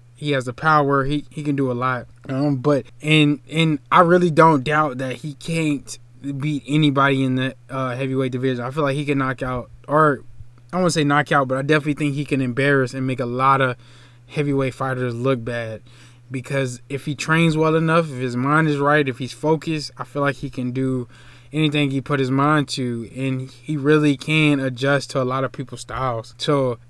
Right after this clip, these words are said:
Tyson Fury is really, um, an elite fighter, and, like, man, I, if, if Tyson Fury and Deontay, I mean, Tyson Fury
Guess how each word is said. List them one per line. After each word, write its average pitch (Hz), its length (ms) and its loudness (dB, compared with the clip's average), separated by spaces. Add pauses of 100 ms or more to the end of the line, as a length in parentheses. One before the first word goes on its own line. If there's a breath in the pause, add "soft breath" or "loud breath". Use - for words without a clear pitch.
(120)
Tyson 160 240 0
Fury 170 160 4
is 139 100 0
really, 143 400 6 (220)
um, 131 500 -4 (140)
an 147 160 0
elite 139 280 0
fighter, 151 520 2 (180)
and, 147 720 2
like, 156 200 0
man, 156 520 0
I, 165 280 0
if, 135 280 -10
if 143 140 -8
Tyson 185 280 0
Fury 175 220 2
and 160 80 0
Deontay, 151 640 -2
I 143 60 -6
mean, 139 160 0
Tyson 151 300 -4
Fury 143 340 0